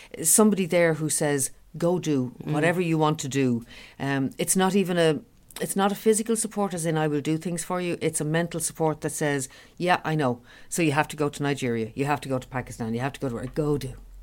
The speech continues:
Speaker 1: You're
Speaker 2: Mm.
Speaker 1: crazy, but
Speaker 2: It's
Speaker 1: go
Speaker 2: total
Speaker 1: do it."
Speaker 2: support, yeah.
Speaker 1: It's
Speaker 2: Mm-hmm.
Speaker 1: complete support.
Speaker 2: Yeah, yeah, yeah. And I think you're right on that one, 'cause I can think of other people I know in the same way, you know.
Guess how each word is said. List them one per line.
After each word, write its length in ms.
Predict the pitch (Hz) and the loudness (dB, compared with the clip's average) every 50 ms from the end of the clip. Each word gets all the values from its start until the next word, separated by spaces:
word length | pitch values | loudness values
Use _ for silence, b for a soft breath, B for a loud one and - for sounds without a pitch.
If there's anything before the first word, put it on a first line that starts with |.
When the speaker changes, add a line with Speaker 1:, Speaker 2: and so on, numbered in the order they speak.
| - - - | -18 -14 -6
Speaker 1:
You're 140 | 151 151 156 | -2 -2 0
Speaker 2:
Mm. 60 | - | 2
Speaker 1:
crazy, 360 | - 175 151 123 104 110 101 - | 4 4 4 4 2 -4 -8 -6
but 60 | - 127 | -6 -2
Speaker 2:
It's 80 | - | 0
Speaker 1:
go 80 | 156 170 | 4 4
Speaker 2:
total 160 | 185 180 - | 4 4 4
Speaker 1:
do 60 | - 147 | 2 -2
it." 40 | |
Speaker 2:
support, 380 | - 139 127 143 143 143 - - | -4 -6 -6 -8 -8 -8 -8 -8
yeah. 120 | 147 139 - | -8 -6 -4
Speaker 1:
It's 200 | - 147 131 - | -4 -4 -4 -2
Speaker 2:
Mm-hmm. 100 | - 160 | 0 0
Speaker 1:
complete 280 | 165 170 143 170 151 160 | 0 2 2 2 2 2
support. 300 | - 110 120 101 101 - | -2 -4 -8 -8 -6 -4
Speaker 2:
Yeah, 160 | 151 139 113 - - - - | -4 -4 -4 -8 -12 -14 -12
yeah, 140 | 143 131 - - - - | -12 -12 -12 -14 -12 -10
yeah. 140 | 147 143 - | -10 -8 -4
And 120 | - 147 147 | -2 -2 -2
I 80 | 147 | -2
think 200 | - 165 156 - | -2 -4 -4 -4
you're 140 | 139 139 139 | -6 -6 -6
right 220 | 135 143 151 151 | -4 -4 -4 -2
on 80 | 156 131 | -4 -4
that 200 | 123 123 127 - | -6 -6 -8 -10
one, 120 | 143 139 | -12 -14
'cause 120 | 127 - 127 | -12 -10 -10
I 80 | 120 | -10
can 140 | 123 - 131 | -8 -8 -8
think 220 | 131 - 147 135 131 | -6 -6 -8 -6 -6
of 40 | |
other 140 | 135 139 143 | -6 -6 -6
people 240 | 139 147 135 - 127 | -6 -6 -6 -6 -6
I 60 | 131 | -6
know 200 | 127 127 123 127 | -6 -6 -6 -8
in 100 | 123 120 | -10 -10
the 40 | 117 | -12
same 340 | - - - - 127 127 127 | -12 -12 -10 -8 -8 -8 -6
way, 240 | 127 127 127 131 127 | -6 -6 -8 -8 -8
you 80 | - 147 | -6 -4
know. 180 | 160 180 180 | -4 -4 -6